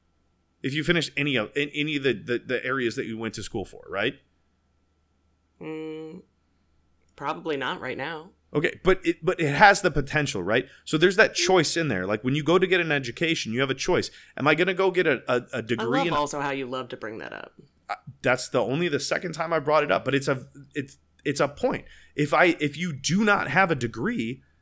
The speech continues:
Speaker 1: you do not, it doesn't matter. The, the, the degree doesn't matter at that point. It's, it's your, your, um, your experience in that field.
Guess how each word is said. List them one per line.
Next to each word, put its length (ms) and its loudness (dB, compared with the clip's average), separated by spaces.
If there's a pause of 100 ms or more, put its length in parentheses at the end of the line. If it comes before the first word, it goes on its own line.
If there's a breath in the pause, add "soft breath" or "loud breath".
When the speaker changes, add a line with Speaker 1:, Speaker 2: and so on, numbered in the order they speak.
(120)
Speaker 1:
you 160 -6
do 220 0
not, 300 2 (300)
it 140 -4
doesn't 300 2
matter. 580 2 (440 soft breath)
The, 120 2
the, 420 -6
the 140 -2
degree 300 2
doesn't 280 2
matter 280 4
at 80 0
that 160 -2
point. 200 -4
It's, 140 -6
it's 300 -6
your, 240 -2
your, 420 -4 (140)
um, 480 -2 (560)
your 100 4
experience 500 -4
in 40 -8
that 160 -6
field. 540 -6